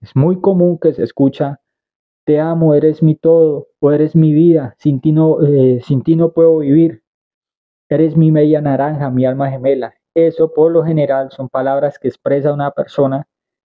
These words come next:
que está en una dependencia emocional, porque siente que la otra persona lo complementa.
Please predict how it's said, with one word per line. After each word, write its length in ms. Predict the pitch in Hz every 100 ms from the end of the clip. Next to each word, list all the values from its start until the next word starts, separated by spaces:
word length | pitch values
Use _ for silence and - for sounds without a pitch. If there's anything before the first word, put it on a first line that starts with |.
| _ _ -
que 280 | 147 151 -
está 320 | 143 - 123
en 80 | 127
una 200 | 135 135
dependencia 580 | 135 120 113 120 120 135
emocional, 600 | 123 117 120 127 139 -
porque 300 | - _ _
siente 680 | _ - 135 143 151 147 156
que 100 | 139
la 120 | 117
otra 240 | 113 131 131
persona 580 | 120 - 135 131 131 - _
lo 260 | - 123 120
complementa. 840 | - 117 - - 120 147 131 _